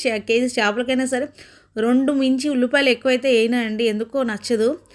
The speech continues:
ఉల్లిపాయలు ఎక్కువ ను-, వేయాలనిపించదు. ఉల్లిపాయలైనా సరే, టమాటాలైనా సరే. కారం అయితే ఎక్కువ వేసేస్తాను, కానీ ఉల్లిపాయ, టమాటాలు మాత్రం తక్కువ వేస్తాను. ముందుగా ఏమో ఆయిల్ వేసుకుని అనమాట,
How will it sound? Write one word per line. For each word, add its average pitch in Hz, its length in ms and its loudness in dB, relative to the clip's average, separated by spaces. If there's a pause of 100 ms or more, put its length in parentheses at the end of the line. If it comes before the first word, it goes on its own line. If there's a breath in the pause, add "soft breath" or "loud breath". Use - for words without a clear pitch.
(240 soft breath)
ఉల్లిపాయలు 247 340 4
ఎక్కువ 226 240 -2
ను-, 208 280 -2
వేయాలనిపించదు. 226 880 -2
ఉల్లిపాయలైనా 254 640 0
సరే, 269 220 -4
టమాటాలైనా 226 600 -4
సరే. 220 240 -6
కారం 240 440 0
అయితే 302 220 -2
ఎక్కువ 262 220 0
వేసేస్తాను, 254 440 -2
కానీ 262 260 -6 (460 loud breath)
ఉల్లిపాయ, 226 280 0
టమాటాలు 220 360 -4
మాత్రం 214 340 -6
తక్కువ 214 280 -8
వేస్తాను. 202 560 -6 (400 loud breath)
ముందుగా 233 260 0
ఏమో 254 400 0
ఆయిల్ 233 360 -2
వేసుకుని 226 340 -4
అనమాట, 196 220 -10